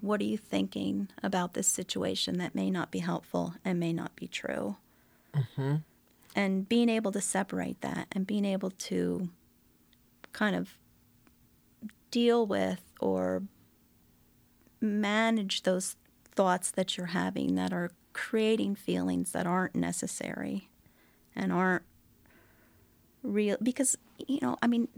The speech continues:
Speaker 1: things like losing a job, that's, it feels so personal. It feels so rejecting. It feels like a failure.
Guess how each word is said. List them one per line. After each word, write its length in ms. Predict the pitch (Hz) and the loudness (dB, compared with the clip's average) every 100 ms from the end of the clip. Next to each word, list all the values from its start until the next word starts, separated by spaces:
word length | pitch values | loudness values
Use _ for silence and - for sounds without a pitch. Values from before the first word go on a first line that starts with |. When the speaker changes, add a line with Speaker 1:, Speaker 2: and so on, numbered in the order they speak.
| - | 2
Speaker 1:
things 300 | 262 269 - | 4 4 2
like 240 | 233 226 | -2 0
losing 320 | 196 214 208 | 0 0 0
a 60 | 196 | 0
job, 560 | 190 - 208 214 - 196 | -2 -2 -2 -4 -4 -4
that's, 440 | 214 233 - - _ | -4 -2 -6 -6 _
it 160 | 233 - | -2 -2
feels 600 | - - 233 233 226 220 | -12 -4 2 4 2 0
so 220 | - 180 | 0 0
personal. 640 | - 196 196 - - 196 - | 0 -2 -2 -4 -6 -6 -8
It 100 | 208 | -10
feels 500 | - - 214 214 214 | -12 -2 0 0 0
so 180 | 190 | 0
rejecting. 720 | 180 180 175 180 175 - - 196 | 0 -2 -2 -4 -4 -10 -6 -6
It 120 | - | -8
feels 500 | - - 226 220 214 | -14 -2 2 2 0
like 160 | 185 - | -2 -2
a 60 | |
failure. 720 | - 185 185 196 - 208 214 | -6 -4 -2 -4 -6 -8 -10